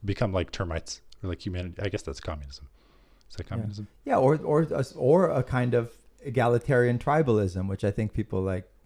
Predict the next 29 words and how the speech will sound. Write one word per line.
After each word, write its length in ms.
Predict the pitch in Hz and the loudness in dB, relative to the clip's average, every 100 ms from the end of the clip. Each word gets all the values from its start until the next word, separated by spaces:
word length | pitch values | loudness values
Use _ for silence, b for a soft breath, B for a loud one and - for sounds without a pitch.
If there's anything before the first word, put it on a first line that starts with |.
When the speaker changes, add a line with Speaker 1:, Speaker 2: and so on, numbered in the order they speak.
| - | -10
Speaker 2:
Chris 260 | 104 - | -8 -6
Ryan 260 | 104 95 98 | -4 -2 -2
advocate 520 | 98 104 107 - 92 | -2 -2 -4 -6 -8
for, 260 | - 104 - | -8 -10 -6
that 180 | 98 - B B B B | -6 -6 B B B B
once, 440 | 110 113 120 - - b b | 0 2 2 -2 -12 b b
if 160 | 127 131 | 0 4
you 80 | 131 | 4
have 240 | 120 107 | 4 2
a 80 | 110 | 0
closeness, 640 | - - 123 117 - - | -2 2 2 2 0 -2
and 100 | 101 | 2
Terence 220 | 110 104 | 2 0
McKenna 260 | 98 113 107 | -2 0 2
was 120 | 95 | 0
very 260 | 95 92 92 | 0 -2 -2
into 160 | 92 92 | -4 -4
this, 180 | 92 | -4
when 120 | 104 104 | -2 0
you 60 | |
had 120 | 104 | 0
a 60 | 98 | 0
closeness 880 | - - 117 147 151 - 139 131 - | -6 -2 4 6 4 0 -2 -2 -2
to 160 | - | -4
nature, 720 | 117 113 131 - - - - - b b b 120 | -2 0 -2 -4 -6 -8 -8 -14 b b b -2
he, 160 | 143 | 2
he, 240 | 143 185 - | 2 2 4
his 260 | 170 185 | 4 4
thought, 420 | - 135 120 104 | 2 4 4 4